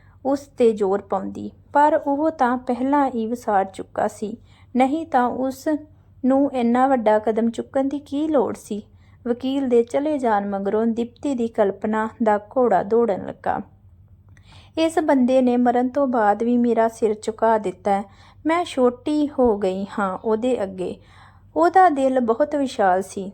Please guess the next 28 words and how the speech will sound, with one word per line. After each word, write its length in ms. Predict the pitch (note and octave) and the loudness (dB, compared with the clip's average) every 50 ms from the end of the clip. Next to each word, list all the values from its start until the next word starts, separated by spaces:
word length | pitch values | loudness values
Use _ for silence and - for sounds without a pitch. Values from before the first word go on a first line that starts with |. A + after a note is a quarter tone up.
| - - | -6 -6
ਤਕਲੀਫ 480 | A#3 A#3 - B3+ B3 B3+ B3+ C4+ B3+ - - | -6 -4 -2 -2 -2 0 -2 -4 -8 -12 -4
ਝੱਲ 300 | - C#4+ C4 A#3 G#3+ G#3+ | 0 2 2 2 2 0
ਕੇ 260 | G#3+ - - A#3+ A#3+ | -4 -6 -2 -2 -2
ਵੀ 240 | B3 A#3 A#3 A3+ A#3 | -2 -2 -2 -2 -2
ਮਨ 360 | A#3 A3+ A3+ G#3 G#3 G#3+ A3 | 0 0 0 0 0 0 0
ਵਿੱਚ 300 | A3+ A#3 A#3+ A#3 A#3 - | 0 0 -2 -2 -2 -2
ਮਲਾਲ 460 | B3 A#3+ A3 G#3 G#3+ G3+ G3 G3+ G#3+ A3 | -2 -2 0 0 0 2 0 0 0 0
ਨਾ 160 | A3 G#3+ A3 | -2 -2 -2
ਰੱਖਣਾ, 500 | A3 A3+ - - - G#3 F3+ - - - | -2 -4 -4 -4 -8 -6 -6 -4 -6 -6
ਦੂਜੇ 460 | G#3+ A3 A#3 B3+ A#3 A#3 - C#4 C#4 | -8 -6 -6 -6 -6 -4 -2 -2 2
ਦਾ 140 | B3+ B3+ A#3 | 4 4 2
ਭਲਾ 380 | A#3 - - A#3 G#3+ - - | 2 2 0 2 2 2 0
ਚਾਹਣਾ, 520 | G3 - - - G#3 G#3 G#3+ A#3 A#3 A3+ B3 - - - - - - - - | 0 -2 -4 -4 -4 -2 0 0 0 0 -2 -6 -14 -20 -20 -20 -20 -10 -6
ਇਹ 240 | F4 F4 D#4+ E4 D#4 | -4 -2 0 0 -2
ਸਭ 280 | D4+ - C4 A3 A3 A3+ | 0 0 2 2 2 2
ਵੱਡੇ 520 | A3+ A#3 B3 A#3+ G#3+ G3 G3+ G#3 G#3+ A3 | 0 -2 -2 -4 -4 -2 -2 0 0 0
ਦਿਲ 320 | G#3+ G#3+ G#3+ G#3 G3 G3+ | 2 0 0 0 0 -2
ਦੀਆਂ 280 | G#3 G#3 G3 G3+ G3+ G3+ | -4 -4 -4 -2 -2 -2
ਗੱਲਾਂ 440 | G3+ G3+ F#3+ F#3 F#3+ F#3+ G3 G#3 G#3+ | -2 -2 -4 -4 -2 -2 -2 -2 -4
ਹੀ 260 | G#3 - A#3 G#3 G#3+ | -4 -6 -8 -8 -8
ਤਾਂ 280 | G#3+ - G3+ F#3+ G3+ A3 - - | -6 -4 -4 -4 -4 -6 -4 -4
ਹਨ। 260 | F#3+ G3 G#3 G#3+ G#3+ - - - - - - - - | -4 -2 -4 -4 -6 -10 -16 -20 -20 -20 -16 -4 0
ਮੈਂ 200 | A#3+ C4 C#4+ D4 | 2 4 2 2
ਚਾਹਾਂ 500 | C#4+ - A3 G#3 - A3 - D4 D4+ D4+ | 0 0 -2 -2 -2 -2 0 0 0 2
ਵੀ 220 | D4+ C#4 B3 A#3+ | 2 0 -2 -2
ਤਾਂ 300 | A#3 - A#3+ A3+ A3+ A#3 - - | -2 -2 -2 0 0 -4 -4 -6
ਉਸ 120 | C4 C4 | -6 -8
ਤੱਕ 380 | C4 - - A3+ G#3+ G#3+ - | -8 -2 0 0 0 0 -2